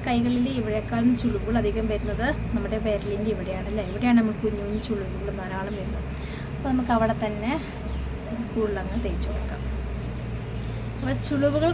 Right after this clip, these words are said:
കുറയുക മാത്രമല്ല, നമ്മുടെ സ്കിന്നിന് നല്ല തിളക്കം ഉണ്ടാവും ട്ടോ. ടാൻ ഉണ്ടെങ്കിൽ അത് മാറിക്കിട്ടും. നല്ല അടിപൊളി ഒരു ഈസി ഒരു പാക്കാണ്. നമുക്ക് ഡെയിലി തേക്കുവാണെങ്കിലാണ്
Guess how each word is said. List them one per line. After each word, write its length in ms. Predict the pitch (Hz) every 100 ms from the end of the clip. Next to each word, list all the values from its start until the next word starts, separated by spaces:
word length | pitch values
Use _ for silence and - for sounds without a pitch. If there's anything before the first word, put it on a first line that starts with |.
| 349
കുറയുക 300 | 247 240 254 262
മാത്രമല്ല, 480 | 220 208 240 208 202 277 320 - - 214
നമ്മുടെ 260 | 196 220 233
സ്കിന്നിന് 420 | - 220 208 240 226
നല്ല 460 | 208 214 233 247 269 294 -
തിളക്കം 400 | 208 196 190 - 269
ഉണ്ടാവും 340 | 233 196 185 -
ട്ടോ. 140 | 214 185 - - - - - - - 240 233 247
ടാൻ 220 | 240 208 233
ഉണ്ടെങ്കിൽ 300 | 220 220 240 196
അത് 160 | 190 254 254
മാറിക്കിട്ടും. 600 | 208 196 208 208 - 240 233
നല്ല 160 | - 190 185
അടിപൊളി 400 | - 226 233 226 240
ഒരു 100 | 240 - 214
ഈസി 340 | 208 233 233 294 233
ഒരു 100 | 226 220
പാക്കാണ്. 480 | 190 180 - 190 214
നമുക്ക് 280 | 165 - 240 240
ഡെയിലി 300 | 254 269 311 311
തേക്കുവാണെങ്കിലാണ് 960 | 285 294 285 277 277 285 285 254 254